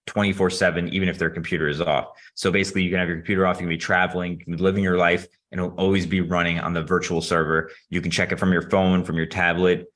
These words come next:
from your computer anytime, and it's constantly running. So it's, it's great 'cause you don't have to worry about your computer always being on and connected to the internet, which can be dangerous if something goes wrong. And another great thing about, uh, V P S is location. So you can actually have the location of the V P S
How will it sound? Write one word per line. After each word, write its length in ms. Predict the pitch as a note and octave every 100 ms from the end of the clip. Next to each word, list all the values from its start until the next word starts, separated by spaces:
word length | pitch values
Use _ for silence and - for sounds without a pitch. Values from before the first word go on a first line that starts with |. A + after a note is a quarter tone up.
| _ _
from 160 | - F2+
your 100 | D#2+
computer 420 | F2 - F#2+ F#2
anytime, 760 | E2+ F#2 F2 F2+ E2+ F2 F#2 - _ _ -
and 440 | F2 E2+ E2+ E2+ -
it's 400 | E2+ E2 - -
constantly 500 | - G2 F2+ - F#2
running. 420 | F2 F2 E2+ F2 D#2+
So 280 | - E2
it's, 140 | D#2+ D#2+
it's 160 | E2+ -
great 380 | - F#2+ F2 -
'cause 120 | E2+
you 60 |
don't 80 | F2+
have 80 | F2
to 80 | F2
worry 160 | F2
about 120 | D#2+ D2+
your 80 |
computer 360 | D#2 D#2 F#2+ F2
always 220 | E2 E2
being 200 | D#2+ E2
on 220 | G#1 E2
and 100 | D#2+
connected 260 | C#2+ E2 -
to 40 | -
the 100 | E2
internet, 440 | E2 E2 D#2+ D#2 - -
which 200 | E2 -
can 120 | -
be 80 | E2
dangerous 440 | F2 F2 E2 E2
if 80 | E2
something 260 | - D2+ D#2+
goes 180 | D2+ D#2
wrong. 320 | D#2+ C2+ - - - -
And 160 | - F2+
another 280 | F2+ F#2+ F#2
great 340 | D#2+ F2+ -
thing 120 | F#2+
about, 420 | F2+ E2+ E2 - -
uh, 200 | E2+ D#2
V 160 | F2
P 160 | E2 F#2
S 140 | F2+
is 80 | D2
location. 720 | E2 D#2+ F2 E2 G#2 A#2 A2+ - -
So 420 | - G2 F2 -
you 140 | F#2
can 100 | F#2
actually 280 | F#2+ F#2 F#2
have 240 | E2+ F2+ D#2+
the 80 |
location 580 | E2 D#2+ - A2 G2+ -
of 60 | E2+
the 80 | E2
V 120 | F2
P 200 | E2+ F2+
S 160 | E2+